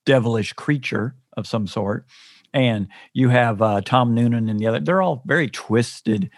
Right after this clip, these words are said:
people. I kinda get, uh, if you're in the writer's room, I guess it's Ty West's room by himself, but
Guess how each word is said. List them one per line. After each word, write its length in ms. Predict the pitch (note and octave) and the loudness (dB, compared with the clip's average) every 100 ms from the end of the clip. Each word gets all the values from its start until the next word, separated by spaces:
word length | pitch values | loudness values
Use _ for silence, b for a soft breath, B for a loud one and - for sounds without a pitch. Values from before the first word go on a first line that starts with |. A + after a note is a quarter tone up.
| b | b
people. 500 | - D3 - G2 G2 B B B | 2 2 2 -2 -4 B B B
I 100 | C3 | -2
kinda 300 | C3+ G3 E3+ | 2 2 2
get, 380 | A#2 B2 C3 - b b b b | 2 2 0 -10 b b b b
uh, 380 | B2+ A#2+ G#2 F2+ - _ _ _ | 2 2 2 -2 -10 _ _ _
if 140 | G#2+ | -2
you're 120 | C3 | 0
in 80 | B2+ | 0
the 80 | A#2 | 2
writer's 400 | A#2 A#2+ A#2 G#2+ | 2 2 2 0
room, 340 | A2 A2+ A2 - | -2 0 -2 -4
I 140 | E3 E3+ | -10 -12
guess 200 | E3+ - | -14 -16
it's 120 | F3 _ | -20 _
Ty 200 | - E3+ | -8 -8
West's 560 | E3+ - D#3+ - F3+ - _ _ | -6 -8 -10 -12 -14 -16 _ _
room 240 | C3 A2 G2 | -6 -4 -2
by 120 | F2 | -4
himself, 520 | F2+ F2+ - F#2 G2 - | -6 -6 -6 -6 -8 -2
but 260 | A#2 - | -2 -2